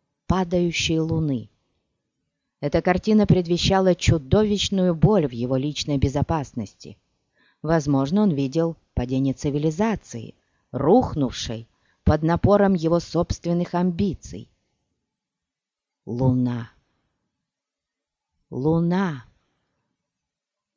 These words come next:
Падающая луна. Пришлось принять большую дозу спайса,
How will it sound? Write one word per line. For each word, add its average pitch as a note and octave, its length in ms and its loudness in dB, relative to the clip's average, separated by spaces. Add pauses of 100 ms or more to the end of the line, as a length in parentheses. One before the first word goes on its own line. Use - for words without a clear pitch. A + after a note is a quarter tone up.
(280)
Падающая B2 920 -2
луна. A#2 540 0 (2250)
Пришлось F#3 520 2
принять F#3 480 2
большую E3+ 540 2
дозу D#3 320 2
спайса, D3+ 680 -6